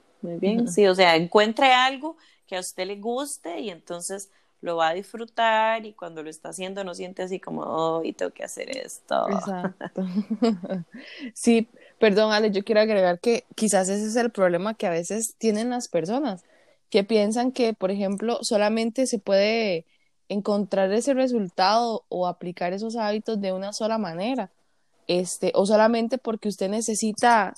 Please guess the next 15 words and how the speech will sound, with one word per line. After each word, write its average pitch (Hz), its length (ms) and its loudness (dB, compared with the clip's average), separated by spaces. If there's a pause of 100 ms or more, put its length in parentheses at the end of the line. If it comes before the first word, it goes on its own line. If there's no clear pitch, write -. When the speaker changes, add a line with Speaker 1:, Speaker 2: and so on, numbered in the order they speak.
(120)
Speaker 2:
por 190 160 -6
ejemplo, 196 460 -4
alguien 196 360 -2
bajar 185 340 -8
de 196 120 -8
peso 233 460 -2
o 170 140 -4
porque 175 320 -8
solamente 208 500 -4
necesita, 196 800 -2 (560)
em, 175 380 0
verse 208 420 4
de 208 160 4
cierta 196 420 0
forma. 214 520 0